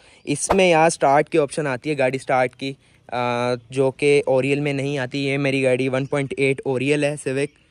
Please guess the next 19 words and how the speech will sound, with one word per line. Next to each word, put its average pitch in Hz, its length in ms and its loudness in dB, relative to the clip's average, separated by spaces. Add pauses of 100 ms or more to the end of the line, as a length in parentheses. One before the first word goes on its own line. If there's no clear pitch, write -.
(520)
तो 147 60 0
यार 139 180 4
गाड़ी 131 240 4
लॉक 131 280 4
हो 170 80 0
गई 160 220 0 (440)
और 127 640 2 (240)
अभी 131 340 -2
ये 131 300 2
इसको 135 340 0
हम 127 200 0
स्टार्ट 127 280 2
वाले 127 140 0
बटन 120 260 -2
से 123 100 -8
स्टार्ट 120 300 -2
कर 143 100 -2
लेते 135 240 0
हैं। 131 160 -4